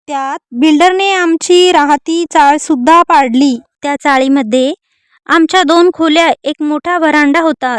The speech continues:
तशी आमची जागा फार मोठी होती, परंतु आम्हाला तात्पुरती आठ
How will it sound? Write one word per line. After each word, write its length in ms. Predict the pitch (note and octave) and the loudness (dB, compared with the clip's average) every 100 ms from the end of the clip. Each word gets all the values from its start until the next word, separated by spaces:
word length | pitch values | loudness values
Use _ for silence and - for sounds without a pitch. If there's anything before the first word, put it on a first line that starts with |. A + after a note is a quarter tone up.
| - C#4 | -6 -6
तशी 240 | C4 C#4 | -4 -2
आमची 320 | C4+ C4 C#4 | 0 0 -2
जागा 300 | B3 C4+ C#4+ C#4+ | 0 0 0 -2
फार 160 | E4 E4+ | -2 -2
मोठी 320 | D#4+ D#4 F#4+ | -2 -2 -4
होती, 360 | G4 - B3+ - - - - - - | -6 -6 -8 -8 -14 -20 -20 -20 -10
परंतु 380 | D#4+ E4+ F#4+ G4 | -6 -6 -6 -8
आम्हाला 440 | F4+ F4+ F4+ F4+ | -6 -4 -2 -2
तात्पुरती 720 | F4 C#4+ B3+ - D4 C#4+ E4 | -2 -4 -6 -6 -8 -6 -8
आठ 320 | C#4 - C#4+ | -8 -4 -4